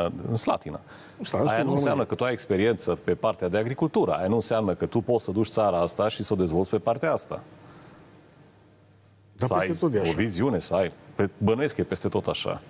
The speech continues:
Speaker 2: Păi tu ai zis la un moment dat de, de hidroponic, de sistemul la hidroponic, cum fac, uh, și polonezii și cam toți. Da?
Speaker 1: Cam toți care fac bani, așa fac.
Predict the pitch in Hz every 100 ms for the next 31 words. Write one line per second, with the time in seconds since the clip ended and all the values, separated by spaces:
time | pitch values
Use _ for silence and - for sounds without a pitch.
0 | - 175 170 156 160 147 131 120 117 127
1 | 117 113 107 104 110 110 110 95 104 104
2 | 101 110 95 95 98 - 117 107 95 90
3 | 90 90 90 85 95 87 110 - - 101
4 | 98 92 - - - - 85 110 - -
5 | - 110 123 110 117 110 101 - 110 101
6 | 143 135 90 - - - 131 240 185 160
7 | - 127 120 123 101 90 135 110 - 101
8 | - -